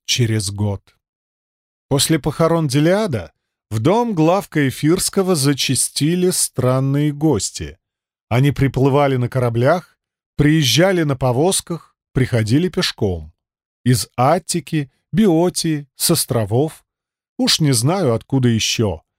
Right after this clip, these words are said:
Кого-то привозили доверенные люди Басилея, кто-то являлся сам к явному неудовольствию дворцового лекаря Агатона. Лекари. Собратья по искусству врачевания.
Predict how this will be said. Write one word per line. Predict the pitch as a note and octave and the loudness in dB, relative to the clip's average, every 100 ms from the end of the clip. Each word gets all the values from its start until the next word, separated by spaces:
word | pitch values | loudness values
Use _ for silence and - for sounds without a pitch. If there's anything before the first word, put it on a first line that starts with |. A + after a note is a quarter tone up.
| _ _ - | _ _ -2
Кого-то | C3 A#2 C3 G#3+ - B2 | 0 2 0 0 -2 -2
привозили | B2+ B2 B2+ C3+ F3+ | 0 2 2 2 2
доверенные | C#3+ C3+ C3 A2 D#3+ E3+ D3+ C#3 B2 | 0 0 0 2 0 0 0 0 2
люди | A#2 A#2 B2 | 2 2 0
Басилея, | C3 C#3+ - D#3+ D#3 D3+ C#3+ C#3 _ _ _ | 0 -2 0 0 2 0 -2 -8 _ _ _
кто-то | - F#3+ G#3+ | -2 0 2
являлся | F#3 C3+ B2+ C3 - B2 | 2 2 2 0 0 -4
сам | - B2 A#2+ D3 E3 _ _ | -4 -2 0 -2 -8 _ _
к | - | -2
явному | A#2+ C3 D3 E3 F3+ | 2 2 2 0 0
неудовольствию | E3+ D3 B2 A#2 A#2+ B2+ - D3 D3 | 0 2 0 0 0 -2 -2 -2 0
дворцового | B2+ B2 - - A#2+ B2+ C#3+ | 0 -2 -2 0 0 0 0
лекаря | D3 A#2 A2+ - B2+ B2+ - | 0 0 -2 -2 -2 -2 -4
Агатона. | C3 A#2 C#3 - B2 G2 E2 D2 - _ _ _ _ _ _ _ _ _ | -4 -2 -2 -2 -4 -2 -6 -12 -18 _ _ _ _ _ _ _ _ _
Лекари. | A2 A#2+ C#3 - G2 E2 D#2 _ _ _ _ _ - | 0 2 2 0 -6 -6 -14 _ _ _ _ _ -8
Собратья | - A#2+ G2+ B2 D#3+ F3+ E3+ | -2 -2 0 0 0 0 -4
по | D3 D3 | -2 0
искусству | C3+ - C3+ C#3+ - C3 | 0 0 -2 -4 0 0
врачевания. | C3 C3 C3+ - C#3+ A#2+ C3 A#2+ G2+ F#2 F2 | 0 -2 -2 -2 -2 0 0 0 -4 -8 -12